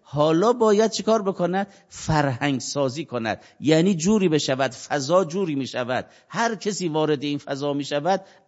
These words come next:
اهل قیام و اقامه می‌شود. این می‌شه فاستقم.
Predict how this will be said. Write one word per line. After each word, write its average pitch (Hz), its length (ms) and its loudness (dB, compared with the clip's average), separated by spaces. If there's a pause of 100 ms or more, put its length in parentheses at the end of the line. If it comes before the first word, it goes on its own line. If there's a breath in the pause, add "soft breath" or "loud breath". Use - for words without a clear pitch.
اهل 165 400 0
قیام 156 520 2
و 196 100 -2
اقامه 135 440 -2
می‌شود. 110 460 -8 (220 soft breath)
این 247 120 -2
می‌شه 226 200 0
فاستقم. 104 680 -8